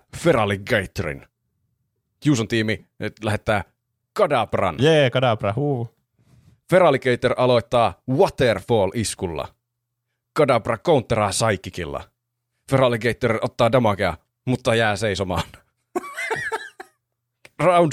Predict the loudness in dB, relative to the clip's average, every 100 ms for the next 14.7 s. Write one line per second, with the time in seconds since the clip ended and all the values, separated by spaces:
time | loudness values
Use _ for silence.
0 | 0 4 6 6 4 0 -6 _ _ _
1 | _ _ _ _ _ -2 -2 -4 _ _
2 | _ 2 4 4 4 2 2 0 -2 -6
3 | _ _ _ 0 0 -4 -2 -2 0 -4
4 | -2 -4 -2 -4 -6 _ -6 -4 2 4
5 | 4 2 0 -2 -6 _ _ _ 0 2
6 | 4 2 0 0 2 2 0 -2 -2 -6
7 | -8 -14 _ _ _ 0 2 4 2 0
8 | 0 0 -4 _ _ 0 2 2 2 -2
9 | _ _ 0 0 -2 -4 -2 -2 -4 -8
10 | -6 -8 -10 _ _ _ _ _ _ _
11 | 0 2 2 0 -4 -4 -4 -2 -2 0
12 | -2 0 2 4 4 4 2 0 -2 -6
13 | -8 _ _ 2 2 2 -2 -2 -2 -2
14 | -2 0 2 2 0 -4 -8